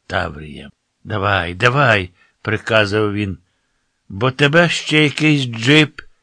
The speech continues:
підбере таку, або менти». «Які ще менти?» — озирнулася я здивовано, бо окрім ночі ніяких ментів не було.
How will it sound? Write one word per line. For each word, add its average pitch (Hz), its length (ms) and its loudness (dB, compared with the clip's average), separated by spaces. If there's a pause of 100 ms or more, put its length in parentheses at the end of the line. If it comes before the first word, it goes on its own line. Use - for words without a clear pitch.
(200)
підбере 127 560 2
таку, 127 460 -6 (440)
або 104 340 -2
менти». 90 640 -8 (640)
«Які 190 680 -2
ще - 360 -4
менти?» — 113 800 -2 (500)
озирнулася 113 1000 0
я 107 260 0
здивовано, 127 760 -2 (680)
бо 98 280 -6
окрім 98 360 -8
ночі 120 720 -6 (400)
ніяких 98 720 -8
ментів 92 560 -10
не 95 140 -10
було. 80 400 -16